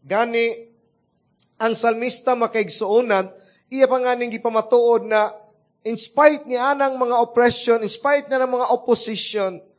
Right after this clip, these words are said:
nahimo pa gyud hinuon siyang zealous yun kaayo sa Ginoo o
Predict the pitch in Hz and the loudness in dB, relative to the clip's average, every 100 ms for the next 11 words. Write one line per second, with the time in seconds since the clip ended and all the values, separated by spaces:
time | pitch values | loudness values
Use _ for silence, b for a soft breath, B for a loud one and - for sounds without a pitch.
0 | _ _ _ 175 175 254 247 247 254 226 | _ _ _ -10 -4 -4 2 0 2 -4
1 | 214 202 214 220 208 - 208 196 196 165 | -4 -4 -4 -4 -6 -4 -4 -4 -8 -12
2 | 151 247 262 254 240 - 185 196 - - | 4 6 6 6 4 2 -4 -4 -4 -6
3 | 180 202 190 180 - B B - 208 165 | -4 -4 -2 -4 -8 B B -12 -8 -6
4 | 180 196 202 185 180 180 | -2 2 2 2 2 0